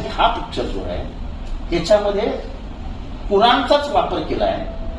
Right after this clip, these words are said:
आणि कुराणमध्ये जे लिहिलंय ते खोटं दाखवलंय. म्हणजे त्याचं जे, जो पुढे ठेवलंय, पेश केलंय, ते चुकीच्या पद्धतीने केलंय. त्याचा अर्थ वेगळा आहे आणि तुम्ही अर्थ वेगळा सांगताय.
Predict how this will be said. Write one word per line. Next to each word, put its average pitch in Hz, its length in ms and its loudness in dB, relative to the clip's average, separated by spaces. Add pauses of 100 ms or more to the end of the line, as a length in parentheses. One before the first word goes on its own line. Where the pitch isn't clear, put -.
(120)
आणि 214 300 0
कुराणमध्ये 247 500 4
जे 240 280 -2
लिहिलंय 240 420 4 (640)
ते 262 60 -2 (140)
खोटं 233 380 8 (160)
दाखवलंय. - 380 4 (880)
म्हणजे 208 280 0
त्याचं 196 340 2
जे, 240 100 0 (960)
जो 165 80 2 (1160)
पुढे 214 260 6
ठेवलंय, 180 340 6 (120)
पेश 214 280 4
केलंय, 175 280 2 (680)
ते 359 40 0 (100)
चुकीच्या 302 340 2
पद्धतीने 233 480 -2
केलंय. 202 320 -2 (840)
त्याचा 156 180 2 (100)
अर्थ 208 280 8
वेगळा 190 340 6
आहे - 260 0
आणि 185 140 -4
तुम्ही 208 160 2
अर्थ 214 200 2
वेगळा 262 320 4
सांगताय. 185 400 -2